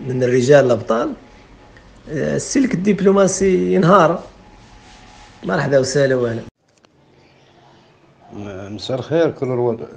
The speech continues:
Speaker 2: كل الوطن والشهداء. هو كاع كاين هذه إلا سحبت استعرافه، ما هو مخصص إلى الصحراويين ما نضل. ما نضل. المهم رئيسنا بعد نحن واستقبل استقبال زين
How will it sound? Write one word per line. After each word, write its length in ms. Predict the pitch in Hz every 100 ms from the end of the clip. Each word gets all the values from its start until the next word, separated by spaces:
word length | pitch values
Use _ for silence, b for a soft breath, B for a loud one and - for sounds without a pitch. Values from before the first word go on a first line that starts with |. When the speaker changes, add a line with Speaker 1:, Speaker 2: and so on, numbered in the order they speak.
| - 90 82 80 - -
Speaker 2:
كل 80 | 127
الوطن 380 | 107 104 107
والشهداء. 720 | 107 98 - 87 95 90 82 - - _ _
هو 280 | 143 185 208
كاع 160 | 196 185
كاين 340 | - 170 165
هذه 240 | 147 147 143
إلا 100 | 139
سحبت 440 | - 123 110 -
استعرافه، 580 | 95 - 95 101 82 78
ما 100 | 76
هو 100 | 87
مخصص 500 | - 98 - 98 95
إلى 120 | 98
الصحراويين 580 | - 90 98 101 101 101
ما 140 | 90
نضل. 240 | 90 85 - _ _ _ _ _ 1077 1077 1077 1077 B B B B B B B 98
ما 240 | 107 135
نضل. 300 | 139 104 80 - _ _ _ _ _ _ _
المهم 400 | - 170 190 190
رئيسنا 380 | 180 185 190 175
بعد 180 | 180 190
نحن 220 | 185 151
واستقبل 480 | 165 143 165 143 143
استقبال 500 | - 120 113 127 95
زين 420 | 82 143 139 -